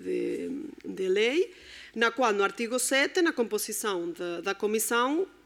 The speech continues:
continua, não é? A comissão vai, a proposta é que continuar, digamos, com, com o que já, já estava em funcionamento, e incluso alargar, digamos, a pre-, a presença, não é, de,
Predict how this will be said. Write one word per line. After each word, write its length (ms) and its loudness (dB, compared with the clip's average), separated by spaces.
continua, 640 4
não 120 4
é? 80 2
A 140 -2
comissão 400 2
vai, 380 2
a 100 0
proposta 480 2
é 80 4
que 140 -2
continuar, 520 2
digamos, 420 0
com, 420 -2
com 220 2
o 40 0
que 220 0
já, 420 -2
já 180 4
estava 600 2
em 40 4
funcionamento, 1000 4
e 100 6
incluso 360 2
alargar, 420 4
digamos, 380 0
a 80 2
pre-, 180 -2
a 100 4
presença, 580 2
não 160 4
é, 60 4
de, 380 2